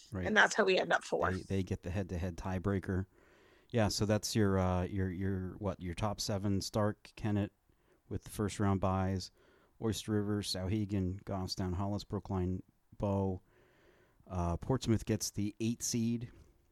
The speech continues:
Speaker 1: uh, and will host a opening round game,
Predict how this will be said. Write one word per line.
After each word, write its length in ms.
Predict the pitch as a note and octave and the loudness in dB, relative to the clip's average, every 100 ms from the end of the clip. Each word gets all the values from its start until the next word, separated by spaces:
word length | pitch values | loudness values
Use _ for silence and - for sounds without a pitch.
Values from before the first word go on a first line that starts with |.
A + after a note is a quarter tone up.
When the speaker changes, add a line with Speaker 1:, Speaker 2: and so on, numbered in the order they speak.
| _ - | _ -6
Speaker 1:
uh, 400 | F2+ F2+ F2 F2 | -2 0 0 -2
and 140 | E2+ F2+ | -2 -2
will 100 | F2 | 0
host 420 | G#2+ F#2+ - - - | 0 0 -4 -10 -6
a 640 | G2 F#2+ F#2+ F#2+ F#2 F2+ F2+ _ _ | -2 0 0 0 0 -2 -6 _ _
opening 380 | - G2 G2+ G2 | -4 0 2 4
round 320 | G2 F#2+ F#2+ | 4 4 2
game, 400 | - G#2 G#2+ A#2+ | 2 2 4 2